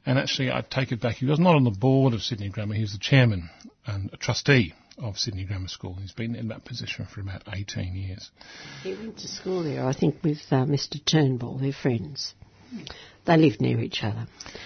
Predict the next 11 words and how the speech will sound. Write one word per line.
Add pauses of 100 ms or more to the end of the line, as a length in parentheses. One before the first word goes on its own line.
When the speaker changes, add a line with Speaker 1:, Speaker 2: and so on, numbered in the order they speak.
Speaker 2:
You
know,
the
Harborside
Mansion
people. (840)
Speaker 1:
Wouldn't
know. (260)
Never
been
there,